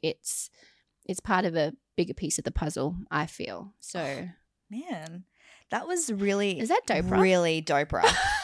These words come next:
Speaker 2: That was profound, like, really profound, because I had a, like, a weird light bulb moment when you were talking,
Speaker 1: Mm-hmm.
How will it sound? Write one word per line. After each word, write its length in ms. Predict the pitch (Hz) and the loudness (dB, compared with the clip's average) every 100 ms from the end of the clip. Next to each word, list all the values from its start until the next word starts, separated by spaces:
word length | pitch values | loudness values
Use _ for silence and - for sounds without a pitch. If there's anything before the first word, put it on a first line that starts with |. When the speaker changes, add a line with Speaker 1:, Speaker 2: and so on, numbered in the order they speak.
| - _ _ - | -6 _ _ 2
Speaker 2:
That 100 | 320 | 4
was 120 | 494 | 4
profound, 880 | - 494 - 202 214 190 117 190 - | 4 2 2 0 2 0 -2 -8 -4
like, 220 | 226 214 - | -2 -2 -4
really 420 | 220 220 262 277 | -6 0 2 2
profound, 380 | 285 285 320 277 | -2 -4 -2 -2
because 300 | - 320 - - _ - | -2 -4 -8 -14 _ -8
I 60 | |
had 240 | 269 381 370 | -4 -2 -4
a, 40 | |
like, 120 | 330 | -6
a 40 | 311 | -8
weird 360 | 220 226 240 | -4 -2 -2
light 240 | 214 196 - | 0 -2 0
bulb 220 | 233 226 | 0 2
moment 420 | 165 139 131 - | 0 -2 -4 -6
when 160 | 214 196 | -6 -6
you 80 | 190 | -6
were 80 | |
talking, 400 | 185 170 185 196 | -6 -6 0 2
Speaker 1:
Mm-hmm. 260 | 196 240 | 2 2